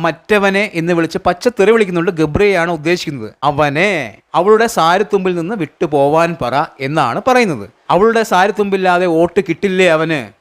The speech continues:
അവനോട് വിട്ടുപോവാൻ പറ. അതായത് പച്ചത്തെറിയാണ് നമ്മുടെ ഗബ്രുമോനെ കുറിച്ച് പറയുന്നത്. അത് മ്യൂട്ട് ചെയ്തിട്ടാണ് നമ്മളെ കേൾപ്പിക്കുന്നത്. അതുപോലെ അവൾക്കും നല്ലത് കൊടുക്കണം, അതായത് ജാസ്മിനും നല്ലത് കൊടുക്കണം, അവളെ പറഞ്ഞ് മനസ്സിലാക്കണം,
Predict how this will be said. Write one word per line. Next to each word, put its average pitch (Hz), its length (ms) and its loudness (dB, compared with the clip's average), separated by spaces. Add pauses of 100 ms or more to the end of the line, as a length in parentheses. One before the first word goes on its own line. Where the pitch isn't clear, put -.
അവനോട് 190 320 0
വിട്ടുപോവാൻ 185 600 2 (100)
പറ. 160 100 0 (380)
അതായത് 175 280 -4 (140)
പച്ചത്തെറിയാണ് 185 840 0 (120)
നമ്മുടെ 156 220 -2 (100)
ഗബ്രുമോനെ 185 520 0
കുറിച്ച് 151 280 -6 (180)
പറയുന്നത്. 147 400 0 (220)
അത് 185 100 4 (180)
മ്യൂട്ട് 226 360 2
ചെയ്തിട്ടാണ് 190 440 0
നമ്മളെ 170 240 -2
കേൾപ്പിക്കുന്നത്. 160 500 -2 (460)
അതുപോലെ 214 360 2 (200)
അവൾക്കും 247 480 0
നല്ലത് 196 320 2
കൊടുക്കണം, 160 400 0 (180)
അതായത് 147 280 0 (140)
ജാസ്മിനും 196 540 0
നല്ലത് 160 260 0
കൊടുക്കണം, 143 460 -4
അവളെ 165 260 0
പറഞ്ഞ് 160 280 0
മനസ്സിലാക്കണം, 175 560 -2